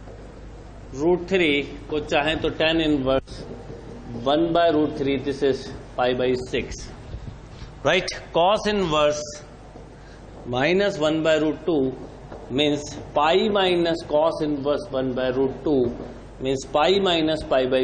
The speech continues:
four, this is three pi by four, right?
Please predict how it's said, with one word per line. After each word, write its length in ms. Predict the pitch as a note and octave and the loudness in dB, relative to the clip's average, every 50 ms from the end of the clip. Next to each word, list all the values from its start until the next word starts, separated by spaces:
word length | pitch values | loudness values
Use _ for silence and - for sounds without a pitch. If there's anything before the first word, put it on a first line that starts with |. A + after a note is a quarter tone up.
| B2 B2 - | 2 0 0
four, 240 | C#3+ C3 B2 B2 | 2 2 2 2
this 240 | A#2+ A#2+ C3+ C3 - | 2 0 -2 0 0
is 160 | D#3 C#3 - - - - | -2 -4 -4 -8 -8 -4
three 460 | - D3+ D#3 D3+ D3 D3+ D3+ D3 D3 - | 0 2 4 4 6 6 4 2 2 2
pi 180 | C#3 B2 A#2+ | 2 2 2
by 240 | A#2 A#2+ A#2+ A#2+ A#2+ A#2+ A#2 - | 2 2 2 0 0 0 -2 -2
four, 160 | B2 A2 - - - - - - - - - - - - - - - - - - - - - - - - - - - - A#2+ | -2 -2 -2 -4 -8 -12 -12 -12 -14 -14 -14 -12 -12 -12 -12 -14 -14 -16 -18 -18 -18 -18 -18 -18 -18 -18 -18 -18 -16 -4 -2
right? 340 | C3 D3 F#3 G#3 - - | 2 2 2 0 0 -2